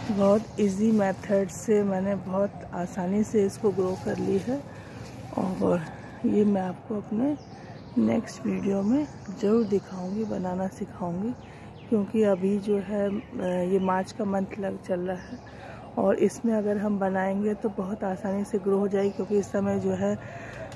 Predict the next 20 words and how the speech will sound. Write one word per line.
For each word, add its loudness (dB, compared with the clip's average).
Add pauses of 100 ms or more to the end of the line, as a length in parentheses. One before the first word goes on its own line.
नई 8
नई 8
शाखाएं 0
जो 4
है 0 (1160)
ग्रो 8
करती 2
है, 4
easily 2
grow 2
हो 0
जाती -2
हैं। -2
तो 2
आपको -2
मैं 2
अपना 2
next 2
video 2
में 4